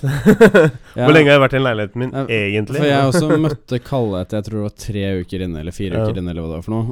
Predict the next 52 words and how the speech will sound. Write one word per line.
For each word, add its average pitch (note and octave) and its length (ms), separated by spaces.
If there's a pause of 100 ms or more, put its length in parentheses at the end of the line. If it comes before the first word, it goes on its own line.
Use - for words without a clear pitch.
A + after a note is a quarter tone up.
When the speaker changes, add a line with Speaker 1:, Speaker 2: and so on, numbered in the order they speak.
Speaker 2:
Og A2+ 80
da A#2 320 (160)
gikk, A#2 320
møttes A#2+ 400
vi A#2 80
ute. C3+ 320 (800)
Eh, D3+ 460 (100)
så D#3 140
jeg D#3 100
tok F3 240
med B2+ 160
et B2+ 80
par C3+ 140 (100)
pils. G#3 480
Jeg D#3+ 160
hadde C#3+ 300
liksom, C#3 340
jeg C#3+ 240
sørger C3 240
for B2+ 140
å C3 80
vaske C3+ 340
hendene A#2+ 480
rett C3 160
før A#2+ 140
jeg G#2 240
tok - 260
i G#2+ 120 (120)
pilsen. G#2+ 400
Pilsen A#2+ 320
hadde A#2 80
stått A2+ 220
i - 20
Speaker 1:
Ja. A2 60
Speaker 2:
kjøleskapet A2 580
i G#2+ 60 (180)
godt G#2 240
over G2+ 80
tre G#2+ 240
dager, A#2+ 540
ikke D3 100
sant? C#3+ 140
Så A2 80
jeg - 20
Speaker 1:
Ja. B2+ 60
Speaker 2:
følte, A#2 200
"N-, G#2+ 160
dette A2+ 220
her G#2 120
er G#2 40
ganske G#2 240
safe." F3+ 340